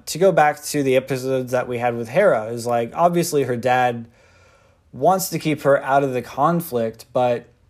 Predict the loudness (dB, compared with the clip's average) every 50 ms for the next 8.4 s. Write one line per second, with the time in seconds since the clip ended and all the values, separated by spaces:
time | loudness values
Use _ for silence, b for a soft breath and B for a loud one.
0 | _ _ _ _ _ _ _ _ _ _ _ _ _ _ _ -4 0 0 2 4
1 | 4 2 2 0 -2 -2 -2 0 2 4 4 4 4 2 -2 -4 -6 -4 0 0
2 | 2 2 2 2 2 0 -2 -4 -4 0 2 4 4 4 2 0 -2 -4 -6 -6
3 | -6 -4 -4 -4 -6 -6 -4 2 4 4 4 4 2 0 -2 -4 -4 -6 -10 -12
4 | -6 -4 -2 2 2 2 2 0 -2 -6 -10 -12 -12 -6 -2 -2 0 -2 -2 -4
5 | -4 -2 0 2 2 2 2 0 0 -2 -4 -4 -4 -2 -2 -2 -2 -2 -6 -8
6 | -4 -2 0 0 0 0 2 2 2 2 2 0 -2 -4 -4 -4 -4 -6 -6 -4
7 | -4 -4 -4 -4 -4 -4 -6 -8 -6 -4 -4 -4 -4 -4 -6 -10 -12 -12 -10 -8
8 | -4 -4 -2 -2 -2 -6 -8 -10